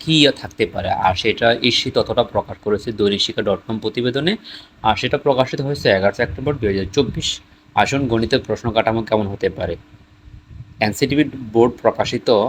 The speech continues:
আর দৈনিক শিক্ষা ডট কম প্রতিবেদনে আজকে আমরা দেখব দুই হাজার চব্বিশ সালে বার্ষিক মূল্যায়নের বিষয়ভিত্তিক নির্দেশনা, বিষয় গণিত, ক্লাস হলো ষষ্ঠ শ্রেণী। বার্ষিক পরীক্ষার পাঠ্যক্রম বা সিলেবাস,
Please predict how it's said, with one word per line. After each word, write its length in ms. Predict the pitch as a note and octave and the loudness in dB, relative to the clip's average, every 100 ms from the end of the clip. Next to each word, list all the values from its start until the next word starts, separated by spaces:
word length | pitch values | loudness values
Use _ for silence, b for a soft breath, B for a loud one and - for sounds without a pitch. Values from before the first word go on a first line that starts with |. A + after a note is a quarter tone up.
| - | 4
আর 160 | G#2 G2 | 4 4
দৈনিক 320 | A2 A2+ C3 | 2 2 2
শিক্ষা 220 | - C3 | -2 -2
ডট 200 | A#2 G#2+ | -2 -2
কম 200 | - B2 | -4 -6
প্রতিবেদনে 640 | A#2 A#2 B2 C3+ C#3 A2 G2 - | -4 -4 0 2 2 2 -2 -4
আজকে 260 | G2 - | -6 -2
আমরা 140 | B2 B2 | -2 2
দেখব 380 | B2 A2+ G2 | 0 0 -2
দুই 180 | F#2+ G#2+ | 0 2
হাজার 160 | A#2+ A#2+ | 2 2
চব্বিশ 340 | C#3+ C#3 D3+ | -2 0 -4
সালে 160 | D3 C#3 | 0 0
বার্ষিক 420 | - - B2+ C3 | 2 0 0 -2
মূল্যায়নের 440 | C3+ C3+ C#3 C3+ | 2 4 4 2
বিষয়ভিত্তিক 540 | G#2+ G#2 B2 A#2 - - | 0 -2 -2 -4 -6 -6
নির্দেশনা, 500 | G2+ F#2 F#2 G#2+ D3 | -6 -4 -6 -4 -4
বিষয় 340 | F#3+ A2 - F#2+ | -2 -4 -2 -2
গণিত, 340 | F#2 A2+ G3 - | -2 -4 -6 -4
ক্লাস 260 | G#2 F#2 G2 | -4 -2 -2
হলো 300 | G2+ G2+ - | -2 -2 -4
ষষ্ঠ 380 | - A2+ - | -4 -4 -4
শ্রেণী। 300 | B2+ C3+ G#2+ - b b b b _ | -6 -4 -4 -6 b b b b _
বার্ষিক 360 | G#2+ - D3+ - | 2 4 0 2
পরীক্ষার 380 | D#3+ D#3+ E3+ E3 | 2 2 2 2
পাঠ্যক্রম 480 | A3 G3 A2+ - B2+ | 2 2 0 -2 0
বা 100 | A#2 | 0
সিলেবাস, 540 | - C3+ A#2+ F#2+ F2+ | 2 2 4 2 -2